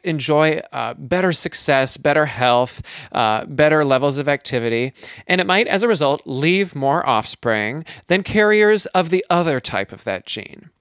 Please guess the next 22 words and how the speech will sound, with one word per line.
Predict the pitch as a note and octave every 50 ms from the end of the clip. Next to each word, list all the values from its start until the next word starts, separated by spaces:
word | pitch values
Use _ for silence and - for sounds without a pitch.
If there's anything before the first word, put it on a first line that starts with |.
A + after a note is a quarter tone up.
| - - - - - -
Now, | - B2 B2
when | C3+ D3 D#3+
that | F3 F#3 F3
happens, | F3+ G#3 A#3 A3+ E3+ D3 D3 F3 G3+ - - - _ _ _ _ _ -
in | D3+ C3+
other | C3+ C3+ C3+
words, | C3 B2+ C3+ C3 C3 B2 A#2+ - -
when | D3+ D3 D3+ D3+
there's | C#3+ C3 B2+ A#2+ -
differential | - F3 F3 - G3 F3 E3+ F3 F#3 F#3 - - F#3 F3 D#3+ D3 -
reproduction | - D3 D3+ - - D3+ C#3 C#3+ C#3+ E3 - - - C3+ A2+ A2+ A#2+ C3+ C#3
between | C#3 - - - C3 B2 A#2+ A#2+
different | - C#3+ C3+ - D3+ D3 A2 A2+
variations, | A2+ A#2 B2+ A#2+ A#2+ A#2+ A#2+ A#2+ B2 C#3 D3 - - A#2+ G#2+ G2+ G2+ B2+ D3 - - - - - - - - - -
genetic | B2+ A#2+ C3 C#3 C3+ C3 A#2 A#2
variations | C3+ B2+ B2 A#2+ B2+ C#3+ C#3 - - B2+ A2+ G#2 B2
in | A2+
a | G#2+
population, | - - C3+ A#2+ - - C3 B2+ B2+ C#3 - - D#3 D#3 D3 - - - - -
that | - C#3+ F#3+ G#3 A3 A#3+ - -
is | F#3+ F#3+ F#3+ F#3+ G3 F#3+ - - - _ _ _ _ _ _ _ -
what | D#3+ C3 C#3+ D3 C#3+ D#3+ - -